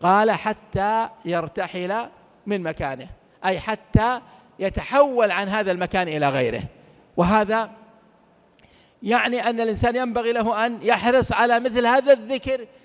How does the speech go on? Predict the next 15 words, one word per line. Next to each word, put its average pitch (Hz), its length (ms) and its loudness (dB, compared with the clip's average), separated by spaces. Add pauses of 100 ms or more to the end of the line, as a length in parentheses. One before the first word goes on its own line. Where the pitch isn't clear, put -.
(120)
في 240 120 -4
كل 294 300 -2
منازله 269 680 4
التي 202 280 6
ينزلها، 156 580 2 (460)
فإن 233 540 4 (460)
الوقاية 233 720 4 (460)
المضمونة 240 960 2 (520)
لمن 247 460 4
قال 247 340 4
هذا 262 300 6
القول 294 440 6 (380)
مؤقتة 254 800 2 (220)
ومؤمدة 233 760 2
بأمد 254 480 4